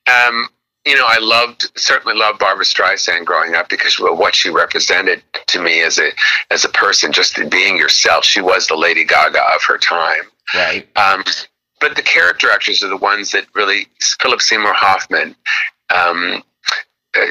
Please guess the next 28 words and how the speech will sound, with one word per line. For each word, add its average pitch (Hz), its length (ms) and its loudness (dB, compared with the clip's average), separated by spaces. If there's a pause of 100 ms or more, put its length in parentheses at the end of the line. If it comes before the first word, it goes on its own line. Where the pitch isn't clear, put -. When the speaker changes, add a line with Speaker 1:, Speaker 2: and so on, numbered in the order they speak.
Speaker 1:
certainly - 440 0
Charles 95 380 2
Durning, 90 360 0
as 82 120 -2
I 82 80 2
said 87 300 0
before, 85 600 0
Maureen 107 400 0
Stapleton, 85 720 -2
Cloris 101 520 0
Leachman, 85 480 -2
Lee 98 220 0
Grant, 90 720 0 (520)
Paul 110 360 2
Winfield, 95 880 -2 (640)
um, 78 540 -4 (540)
oh - 300 -2
God, 82 440 0 (340)
B, 170 200 0 (640)
B 165 180 0
Richards, - 800 0
I 82 120 0
loved. - 580 -4 (300)
Just - 340 0
so 120 200 2
loved 95 380 0
her 73 180 0
work. 71 320 -2